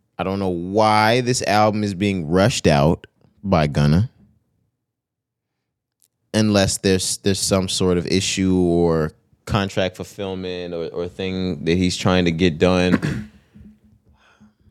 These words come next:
In my head, if he wants to maximize his sales, he would wait until,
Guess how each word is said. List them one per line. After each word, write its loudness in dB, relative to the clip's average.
In -2
my 2
head, 2
if 0
he 0
wants 0
to 0
maximize 0
his 0
sales, -2
he 0
would 2
wait 2
until, 0